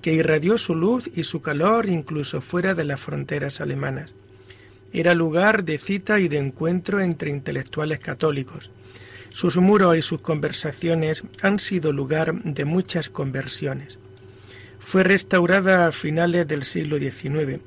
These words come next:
y es el foco de expansión de los benedictinos en Alemania. Es el gran centro difusor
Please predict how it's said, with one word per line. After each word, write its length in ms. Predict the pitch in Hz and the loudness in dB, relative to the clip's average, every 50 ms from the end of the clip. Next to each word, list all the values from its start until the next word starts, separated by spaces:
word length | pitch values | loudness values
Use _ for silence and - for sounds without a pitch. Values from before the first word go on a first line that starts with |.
| - - - - - - - - - - | -18 -20 -20 -20 -18 -18 -20 -18 -10 -4
y 140 | 185 175 196 | 0 4 4
es 260 | 214 240 247 240 - | 6 4 4 2 2
el 120 | 208 185 165 | 0 0 0
foco 380 | - - 202 196 180 - 196 | 0 -2 -2 -2 0 0 0
de 80 | 165 175 | 0 0
expansión 680 | 165 - - 165 151 151 143 - - 170 175 175 185 170 | -2 -2 -4 -4 -4 -4 -4 -4 -2 0 0 2 2 2
de 100 | 156 151 | 0 0
los 140 | 147 147 139 | -2 0 -2
benedictinos 840 | 147 143 143 139 131 135 - - - 165 160 156 151 147 135 - - | -2 -2 -2 -2 -4 -6 -6 -6 -6 -4 -2 -2 -2 -2 -4 -4 -6
en 160 | 175 151 139 | -6 -4 -4
Alemania. 500 | 135 131 127 127 131 131 131 131 127 - - - - - - - - - - - - - - - - - - - - - - | -4 -4 -4 -4 -4 -4 -4 -6 -6 -8 -12 -16 -20 -20 -20 -20 -20 -20 -20 -20 -20 -20 -20 -20 -20 -20 -20 -20 -14 -6 -2
Es 180 | 170 165 - | -2 0 2
el 80 | 196 170 | 2 2
gran 320 | 156 156 170 170 165 165 | 4 6 6 6 4 2
centro 480 | 143 - - 190 190 196 190 - 170 156 | 0 0 2 2 2 2 2 0 0 0
difusor 640 | 135 135 - - 147 - - - 170 175 185 190 | -2 -2 -6 -6 -8 -6 -2 2 2 2 2 0